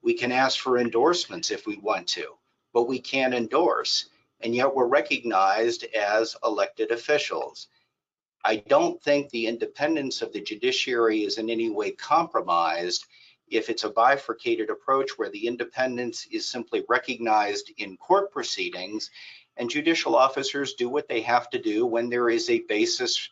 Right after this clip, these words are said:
a reason for them to recuse themselves. They have the endorsement in a campaign from somebody that's gonna appear in front of them.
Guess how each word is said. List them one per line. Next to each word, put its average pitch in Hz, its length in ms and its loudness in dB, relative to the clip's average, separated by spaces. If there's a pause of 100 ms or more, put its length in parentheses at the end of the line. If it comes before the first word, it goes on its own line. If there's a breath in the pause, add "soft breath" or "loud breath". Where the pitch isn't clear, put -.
a 107 80 2
reason 120 540 0
for 113 160 -2
them 123 180 0
to 120 80 -2
recuse 131 520 0
themselves. 80 720 -2 (480 soft breath)
They 92 140 0
have 117 200 0
the 120 140 0
endorsement 135 680 0 (380)
in 107 160 2
a 92 60 -4
campaign 113 720 -2
from 107 180 -2
somebody 110 340 0
that's 110 200 0
gonna 107 220 -2
appear 120 360 0
in 117 80 0
front 135 280 2
of 139 60 0
them. 180 180 0